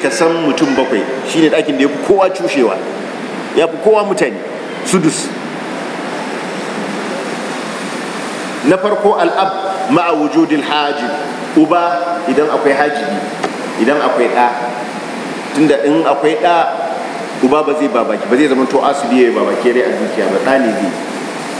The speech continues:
Kuma sai ya rage ma uba kasonsa ya koma ya zuwa ga sudusi. A, wa, wa, a,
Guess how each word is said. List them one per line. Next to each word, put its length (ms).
Kuma 140
sai 240
ya 40
rage 280
ma 120
uba 240
kasonsa 720
ya 160
koma 240
ya 160
zuwa 240
ga 140
sudusi. 360
A, 560
wa, 80
wa, 140
a, 80